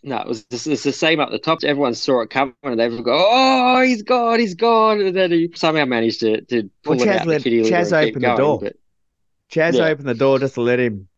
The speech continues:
Speaker 2: scoot
Speaker 1: The man, if
Speaker 2: through
Speaker 1: he didn't,
Speaker 2: <laughs> so
Speaker 1: that
Speaker 2: he didn't go like a pinball, like a bowling
Speaker 1: That
Speaker 2: ball
Speaker 1: was
Speaker 2: straight through the lot of 'em.
Speaker 1: Oh, yeah, that was gonna be a monster otherwise, but,
Speaker 2: Well, it's
Speaker 1: uh,
Speaker 2: all good. He made it up 'cause he took out Smitty.
Speaker 1: Didn't he?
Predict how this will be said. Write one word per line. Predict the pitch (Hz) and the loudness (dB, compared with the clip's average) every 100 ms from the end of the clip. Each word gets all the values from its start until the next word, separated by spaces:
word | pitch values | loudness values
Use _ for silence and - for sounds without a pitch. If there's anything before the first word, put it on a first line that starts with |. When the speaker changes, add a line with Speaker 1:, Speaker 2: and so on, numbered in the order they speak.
| - | -20
Speaker 2:
scoot | - - 139 | -6 0 0
Speaker 1:
The | 131 | 2
man, | 139 156 | 2 2
if | 107 | 2
Speaker 2:
through | - | 0
Speaker 1:
he | |
didn't, | 95 117 | 0 -2
Speaker 2:
<laughs> | - | 0
so | 214 | 0
Speaker 1:
that | 160 | 0
Speaker 2:
he | |
didn't | 175 202 180 139 196 202 - | 0 -2 -2 -6 -8 -10 -2
go | 160 151 | 0 2
like | 143 139 | 0 -2
a | |
pinball, | 120 170 175 156 120 98 - - | -2 -2 0 0 0 -2 -8 -2
like | 135 120 | 0 0
a | |
bowling | 120 156 165 170 | 0 2 2 0
Speaker 1:
That | 131 | 0
Speaker 2:
ball | 120 | 0
Speaker 1:
was | 117 | -2
Speaker 2:
straight | - 135 - | -6 -6 -6
through | 135 123 | -6 -4
the | |
lot | 117 139 | 0 0
of | 156 | 0
'em. | 120 98 _ _ _ _ _ _ - | -2 -8 _ _ _ _ _ _ -2
Speaker 1:
Oh, | 135 107 | 2 2
yeah, | 101 104 90 90 | 2 0 -2 -2
that | 104 | -2
was | 101 | 0
gonna | 107 92 | -2 0
be | 95 | 0
a | |
monster | 95 101 - 98 | -2 -4 -2 -2
otherwise, | 95 95 85 92 - | 0 0 -2 -4 -6
but, | - - | -12 -4
Speaker 2:
Well, | 233 | -2
it's | 196 | 0
Speaker 1:
uh, | 202 | 0
Speaker 2:
all | 139 | 2
good. | 165 | 0
He | 233 | 0
made | 208 185 151 | 2 2 2
it | 120 | 2
up | 170 - | 0 -2
'cause | 185 | -2
he | 170 | 0
took | 190 180 | 0 0
out | 156 - | 0 -2
Smitty. | - 180 190 90 _ _ _ _ _ _ _ _ _ - | -4 -2 -2 -6 _ _ _ _ _ _ _ _ _ -2
Speaker 1:
Didn't | 185 202 | 0 2
he? | 95 | -2